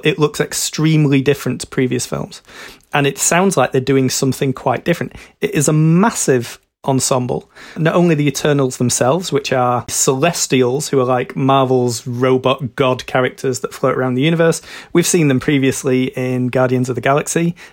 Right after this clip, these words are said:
The giant head where Nowhere is, the base, that is a Celestial's head. And we see, um, Celestials making landfall and destroying a planet,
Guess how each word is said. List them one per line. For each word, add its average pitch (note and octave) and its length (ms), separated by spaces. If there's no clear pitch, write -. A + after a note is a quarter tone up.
The C#3 80
giant C#3+ 380
head C#3+ 420
where C3 140
Nowhere C3+ 500
is, C3+ 240
the B2 80
base, C3 400
that C3+ 160
is C3 100
a B2 60
Celestial's - 540
head. D3+ 260
And C#3+ 180
we C#3 160
see, D3 720
um, C3+ 400
Celestials C#3+ 520
making C3 480
landfall C#3+ 520
and A#2+ 120
destroying D3 440
a - 40
planet, B2 400